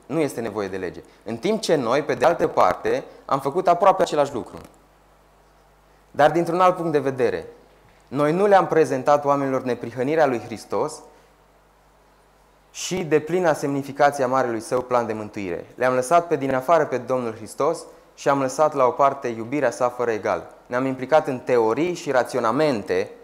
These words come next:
și am, uh, ținut piedici ba-, predici bazate pe argumente.”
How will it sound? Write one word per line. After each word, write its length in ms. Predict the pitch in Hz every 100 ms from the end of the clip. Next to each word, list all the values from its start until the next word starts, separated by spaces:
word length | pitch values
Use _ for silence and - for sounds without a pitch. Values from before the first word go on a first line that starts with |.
| - - _ _
și 140 | - 139
am, 220 | 131 127 - - _ _ _ _
uh, 260 | - 107 104 - _ _ _ _ _ _ _ _ _ _ _ _ _ _ -
ținut 440 | 131 135 170 170
piedici 420 | 143 156 135 131
ba-, 260 | 110 117 113 - -
predici 600 | 135 156 131 139 - - -
bazate 420 | 120 117 135 120
pe 280 | - 127 123
argumente.” 640 | 104 107 107 104 85 78